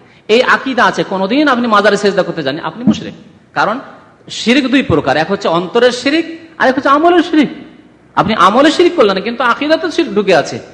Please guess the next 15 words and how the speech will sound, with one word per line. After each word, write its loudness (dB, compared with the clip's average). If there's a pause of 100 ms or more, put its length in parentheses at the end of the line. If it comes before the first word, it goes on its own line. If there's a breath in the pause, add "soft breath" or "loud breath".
(160 loud breath)
আপনার 0
আকীদাতে 2
হ্যান্ডেল 4
করছে 2
আপনাকে। 0 (680)
প্রথম 2
আকীদা 2
চেঞ্জ, 0
তারপর 2
আপনার 4
আমল 4
চেঞ্জ 0
হবে, 0
ঠিক -4
কিনা? -2